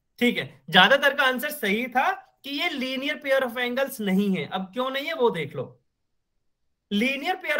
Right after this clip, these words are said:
of angles या फिर कोणों के रैखिक युग्म में दोनों कोणों का एक सिंगल लाइन पर रहना जरूरी है। जैसे कि हमने यहाँ देखा, यहाँ एक सीधी रेखा पर थे ये दोनों कोण, ठीक है,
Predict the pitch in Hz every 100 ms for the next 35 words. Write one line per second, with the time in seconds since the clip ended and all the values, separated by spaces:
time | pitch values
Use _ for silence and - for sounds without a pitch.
0 | 302 262 220 202 247 240 220 202 339 -
1 | 247 247 262 262 339 247 214 196 277 247
2 | 254 214 202 233 359 220 208 208 254 320
3 | 302 262 247 247 302 339 - 285 359 -
4 | - 254 247 277 302 262 247 254 247 277
5 | 247 220 233 240 214 190 202 214 196 226
6 | 220 160 _ _ _ 202 214 233 247 262
7 | 240 208 247 269 254 330 370 - _ _
8 | 170 202 233 277 339 - - 262 269 277
9 | 311 285 254 262 262 247 254 277 233 220
10 | 208 202 185 151 - _ _ - 226 294